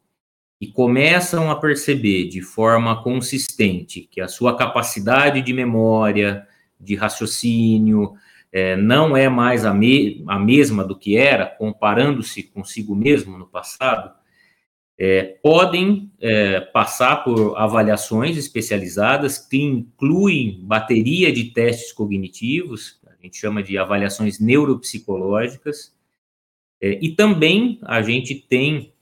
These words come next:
é, exames de neuroimagem que já conseguem detectar sinais precoces da doença de Alzheimer, dentre eles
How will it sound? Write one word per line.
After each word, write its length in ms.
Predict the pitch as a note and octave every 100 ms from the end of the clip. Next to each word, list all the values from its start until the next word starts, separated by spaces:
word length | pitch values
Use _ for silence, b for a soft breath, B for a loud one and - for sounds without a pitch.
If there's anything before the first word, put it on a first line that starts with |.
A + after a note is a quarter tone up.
| _ _ _ _ _ _ _ A2
é, 800 | G#2+ G#2 G2+ G2 F#2+ F2+ F2 - -
exames 580 | B2+ A2+ D3+ G3 E3 B2+
de 100 | B2+
neuroimagem 840 | C3 B2 A2 G#2+ A#2 C#3+ D3+ D#3+
que 160 | D#3+ B2+
já 300 | C3+ D#3+ G3
conseguem 760 | G3 F3 E3 B2+ B2+ B2 B2
detectar 800 | A2+ A2 G#2+ - _ G#2+ A#2 C#3+
sinais 560 | - E3+ C#3+ C3 C#3+
precoces 720 | - F3 F3+ D#3+ E3+ F3 F3 E3+
da 140 | E3
doença 400 | E3+ D#3+ D3+ D3+
de 80 | D#3
Alzheimer, 520 | E3+ C#3 G2 F2+ F#2+
dentre 500 | G#2+ D3 G3 G3+ E3+
eles 580 | C3 C#3+ G3 - -